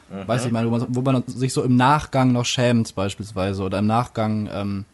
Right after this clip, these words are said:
Speaker 2: ja, ich will, will vielleicht, vielleicht bei Schämen bleiben, weil ich finde, das ist immer,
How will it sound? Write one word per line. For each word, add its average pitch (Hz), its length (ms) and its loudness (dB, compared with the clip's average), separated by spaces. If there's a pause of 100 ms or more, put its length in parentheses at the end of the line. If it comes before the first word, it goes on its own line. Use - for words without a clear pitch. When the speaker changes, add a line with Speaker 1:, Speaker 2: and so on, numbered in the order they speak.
(420)
Speaker 2:
ja, 107 140 0
ich 104 100 0
will, 120 160 2
will 110 320 0
vielleicht, 110 240 -4
vielleicht 113 200 -4
bei 110 80 -2
Schämen 117 340 2
bleiben, 104 420 2 (360)
weil 104 400 -2
ich 98 100 -6
finde, 113 140 -2
das 110 80 -4
ist 107 80 -6
immer, 104 240 -4